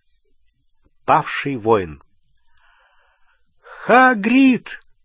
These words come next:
Гарри пытался выбраться из мешанины окружавших его обломков металла и обрывков кожи. Попробовал встать, однако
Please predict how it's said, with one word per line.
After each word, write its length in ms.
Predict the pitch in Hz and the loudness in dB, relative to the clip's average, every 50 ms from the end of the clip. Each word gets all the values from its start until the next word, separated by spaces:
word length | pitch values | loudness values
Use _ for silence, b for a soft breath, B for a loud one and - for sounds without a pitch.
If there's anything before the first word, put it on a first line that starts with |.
| _ _ _ _ _ - | _ _ _ _ _ -16
Гарри 420 | 98 87 90 117 123 113 107 113 | -12 -6 -2 -2 -2 -2 -4 -8
пытался 540 | 107 - 110 - 131 127 127 117 - - 123 | -10 -10 -8 -6 -4 -4 -4 -6 -8 -8 -8
выбраться 560 | 107 104 135 135 110 110 113 - - - 117 | -6 -6 -6 -6 -6 -6 -10 -10 -10 -6 -6
из 280 | 110 - - 127 113 90 | -6 -4 -4 -6 -6 -4
мешанины 500 | 90 104 117 - - 110 123 135 131 117 | -6 -8 -6 -6 -6 -6 -6 -6 -6 -6
окружавших 920 | 123 - - 120 - - - 120 104 90 127 123 - - - 120 - - | -8 -8 -8 -12 -12 -10 -10 -10 -8 -6 -8 -8 -8 -10 -12 -12 -10 -8
его 220 | 107 110 113 123 117 | -6 -4 -2 -2 -2
обломков 580 | 110 104 113 120 135 120 107 - 123 - - | -4 -4 -4 -4 -4 -4 -4 -6 -10 -10 -8
металла 460 | - 117 117 - 139 135 131 123 120 127 | -8 -8 -6 -4 -4 -4 -4 -4 -6 -8
и 200 | - - 123 123 | -8 -6 -4 -4
обрывков 640 | 123 117 90 143 131 131 - - - - 107 - - | -4 -4 -4 -6 -8 -8 -8 -10 -18 -18 -18 -18 -8
кожи. 440 | - - 127 120 104 98 95 90 - B B B B B B B B B B B B | -2 0 0 0 0 -6 -14 -16 -18 B B B B B B B B B B B B
Попробовал 600 | B 107 107 - - 120 131 135 131 127 127 139 127 | B -4 -4 -4 -2 -4 -2 -2 -2 -2 -2 -2 -4
встать, 640 | - - - - - 131 123 120 113 - - - _ _ _ B B B B B | -4 -8 -14 -10 -4 -2 -2 -2 -2 -6 -14 -20 _ _ _ B B B B B
однако 640 | B 104 95 95 117 131 127 - - 131 135 - | B -8 -6 -4 -4 -4 -4 -4 -4 -4 -4 -4